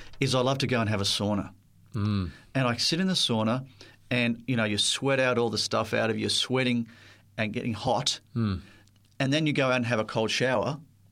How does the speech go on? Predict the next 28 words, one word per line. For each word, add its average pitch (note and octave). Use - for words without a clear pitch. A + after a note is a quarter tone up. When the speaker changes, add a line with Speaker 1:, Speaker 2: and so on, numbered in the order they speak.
Speaker 1:
and B2
then A#2
go A#2
back G#2+
and G2+
have G2+
into G#2+
the G2+
sauna G#2+
where G#2+
it's G#2+
hot. B2
Speaker 2:
Yes. G#2+
Speaker 1:
So -
it's G#2
hot D3
and G#2+
cold. A#2+
Speaker 2:
Cold, A2+
yes. G#2
Speaker 1:
Now, B2+
after D#3+
I A#2+
finished C3+
with A2+
that, A2
I C3
feel A2